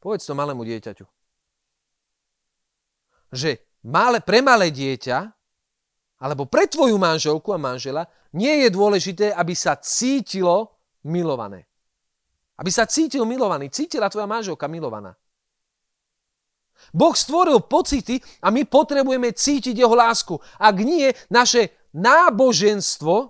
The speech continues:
alebo takto lepšie, náš vzťah s Bohom sa stáva náboženstvom, ktoré je založené na intelektuálnej hladine, v intelektuálnom leveli.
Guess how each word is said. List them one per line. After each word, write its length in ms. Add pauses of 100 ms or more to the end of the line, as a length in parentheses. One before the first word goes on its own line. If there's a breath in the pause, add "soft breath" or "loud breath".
(400)
alebo 160
takto 260
lepšie, 300 (160)
náš 320 (100)
vzťah 460
s 80
Bohom 260
sa 160
stáva 400
náboženstvom, 1000
ktoré 180
je 80
založené 540 (180 soft breath)
na 220
intelektuálnej 1120
hladine, 540 (100)
v 220
intelektuálnom 1800
leveli. 500